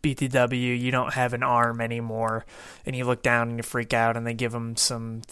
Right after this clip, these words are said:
th-, sweet drugs, and he goes back to sleep. Uh, th-, this is all in the prologue, and it, th-, th-, a lot of stuff happens, and it happens very slowly and deliberately. Uh,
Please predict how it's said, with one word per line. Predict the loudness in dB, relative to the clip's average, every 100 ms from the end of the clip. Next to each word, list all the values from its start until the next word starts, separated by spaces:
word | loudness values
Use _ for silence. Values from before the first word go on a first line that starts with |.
| -14
th-, | -10 0
sweet | 2 2 -2 -6
drugs, | -2 0 0 0 -2
and | -2
he | -2
goes | -2 0
back | 0 -2
to | 2
sleep. | 2 2 -2 -8 -8
Uh, | -6 -6 -6 -10 -20 -20 -18 -18 -8 2
th-, | 2
this | 6 6
is | 8 10
all | 10 8 6
in | -2
the | -4
prologue, | 0 0 2 2 0 -2
and | -4
it, | -4 0
th-, | 2
th-, | 6 4
a |
lot | 6 4 4
of |
stuff | 4 0 -2
happens, | -4 -4 -4 -4 -2 -4
and | -4
it | -6 -4
happens | -4 -4 -6
very | -4 -2 2
slowly | 6 6 6 2 0 0 -2
and | -4 -4
deliberately. | -2 -2 -2 -4 -4 -4 -4 -4
Uh, | -4 -2 -2